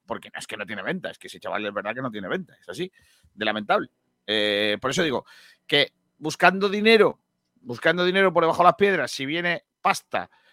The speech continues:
de dos posibles ventas, como son, eh, la de estos dos jugadores, Ramón y, y de Cristian, lamentablemente el Málaga no tendrá más remedio que venderles. El problema es,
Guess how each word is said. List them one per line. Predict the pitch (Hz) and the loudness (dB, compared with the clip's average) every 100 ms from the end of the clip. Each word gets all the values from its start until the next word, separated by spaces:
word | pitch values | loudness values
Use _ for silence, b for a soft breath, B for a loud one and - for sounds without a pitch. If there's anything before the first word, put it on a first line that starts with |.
| _ | _
de | - 123 135 135 131 131 127 127 | -10 -2 0 2 2 0 0 -2
dos | 139 160 | -2 -4
posibles | - 175 170 160 160 | -2 -4 -2 -4 -4
ventas, | 151 185 156 113 | -2 -4 -2 -4
como | - 123 117 | -4 -8 -6
son, | 139 151 147 147 | -4 -4 -6 -6
eh, | 143 143 139 139 139 | -4 -2 -2 -2 -2
la | 139 | 0
de | 139 | -2
estos | 143 147 | -2 -6
dos | 135 | -2
jugadores, | 143 160 170 123 | 4 4 4 0
Ramón | 120 151 156 107 _ _ _ _ | 0 0 -2 -4 _ _ _ _
y, | 123 131 131 - | -6 -4 -4 -6
y | 135 | -4
de | 127 | -4
Cristian, | 117 151 180 175 _ _ _ | -4 -4 -2 -2 _ _ _
lamentablemente | 135 147 147 147 147 151 160 180 175 202 | -4 0 0 0 -2 0 2 0 -2 -4
el | |
Málaga | 165 170 180 | 0 2 2
no | 165 | 2
tendrá | 160 170 | -4 0
más | 175 | 2
remedio | 165 160 180 | 2 2 2
que | 170 | 2
venderles. | 120 98 180 120 - _ _ _ _ _ _ _ _ _ _ _ _ _ | 0 0 0 -2 -10 _ _ _ _ _ _ _ _ _ _ _ _ _
El | 180 180 | 8 8
problema | 170 185 226 196 123 | 8 8 8 6 4
es, | - | -2